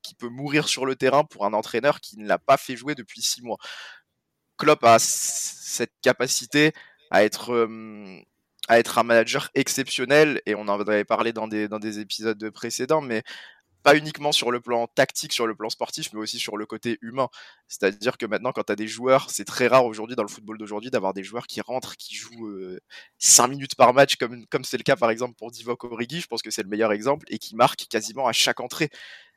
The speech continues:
Donc je pense qu'il y a aussi cette implication-là, hem, du côté de, de Klopp avec ses remplaçants, qui est peut-être différente d'à City, heu, où on a, heu, bah, parfois justement un Grealish qui rentre et,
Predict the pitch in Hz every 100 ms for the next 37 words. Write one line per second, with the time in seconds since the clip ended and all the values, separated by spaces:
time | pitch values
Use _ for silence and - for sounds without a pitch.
0 | _ _ 107 113 156 165 127 110 113 -
1 | 135 123 123 - - 135 - 135 139 156
2 | - - - 107 110 110 110 113 113 113
3 | 123 - 123 113 113 110 107 104 101 110
4 | 107 - 135 117 107 113 113 113 107 110
5 | 147 156 - 98 107 127 117 - - 131
6 | 120 131 113 - - - 151 - - -
7 | - - 110 113 107 113 113 110 104 110
8 | 120 98 95 95 - - 110 117 - 95
9 | 113 107 101 110 104 113 - 107 104 120
10 | 123 110 95 92 87